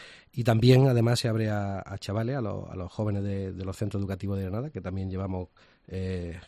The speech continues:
cuatrocientos niños y niñas que lo han visitado de forma guiada, que también participan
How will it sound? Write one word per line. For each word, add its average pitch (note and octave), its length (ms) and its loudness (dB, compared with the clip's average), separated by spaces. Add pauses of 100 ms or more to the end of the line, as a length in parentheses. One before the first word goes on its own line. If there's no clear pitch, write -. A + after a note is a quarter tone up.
cuatrocientos G#2+ 640 2
niños G2+ 240 -2
y G2 60 -2
niñas G#2 220 -2
que - 100 -6
lo G2 80 -4
han G2 60 -4
visitado G2 300 -6
de G2 80 -2
forma G2+ 260 -4
guiada, G2+ 280 0
que A#2+ 100 -2
también G#2 260 4
participan G2+ 540 -4